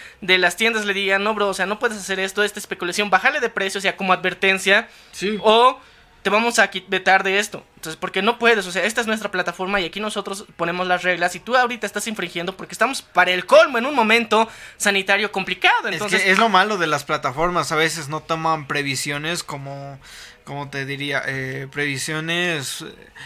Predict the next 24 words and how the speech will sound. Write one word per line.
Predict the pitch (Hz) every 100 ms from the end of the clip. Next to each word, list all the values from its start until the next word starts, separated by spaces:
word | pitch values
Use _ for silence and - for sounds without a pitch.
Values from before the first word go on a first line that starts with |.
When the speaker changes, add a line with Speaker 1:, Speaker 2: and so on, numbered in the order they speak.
| -
Speaker 2:
en | - 139
crisis, | 139 190 190 147 139 - - - - -
Speaker 1:
Sí. | 175
Speaker 2:
como | 156 165
un | 196 180 180
manual | 170 165 170
de | 165 139
crisis | - 180 165 208 220
que | - 143
te | 139
diga | 139 151 151 143
tal | 170 190
porcentaje | 202 165 156 165 170
de | 160 151
dinero | 143 143 151 160 175
puede | 175 151 143 147
irse | 160 156 - 196 185
en | 139
caso | 139 135 135 151
de | 139
que | 139 131
pase | 135 131 139
tal | 139 139 139
cosa. | 170 190 -